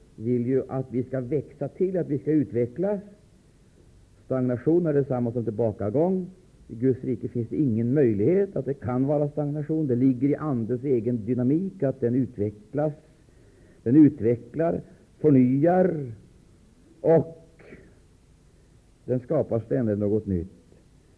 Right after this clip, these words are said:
Det sker någonting i varje människas liv som tror på Jesus Kristus.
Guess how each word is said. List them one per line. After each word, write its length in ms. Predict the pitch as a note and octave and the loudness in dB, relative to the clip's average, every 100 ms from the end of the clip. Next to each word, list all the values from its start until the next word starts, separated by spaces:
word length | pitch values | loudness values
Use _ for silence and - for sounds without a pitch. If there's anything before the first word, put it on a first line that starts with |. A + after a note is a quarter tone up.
| - _ - - | -20 _ -20 -4
Det 180 | C#3+ | 0
sker 300 | D3+ - D#3 | 0 2 4
någonting 540 | E3 E3 C#3+ D3+ D#3 D#3+ | 6 6 6 2 0 -4
i 260 | C#3+ D3 F3+ | -2 -2 0
varje 300 | F#3+ F3+ F3+ | 0 0 -2
människas 480 | E3+ E3 D#3 D#3+ D3+ | -2 -2 -2 -4 -2
liv 180 | D3+ D#3 | -4 -4
som 140 | D3+ | -6
tror 180 | D3+ D3+ | -4 -4
på 120 | D#3 | 0
Jesus 280 | D3 C#3+ C#3 | 0 -2 -2
Kristus. 400 | D3 C#3 D#3 | -2 -2 -2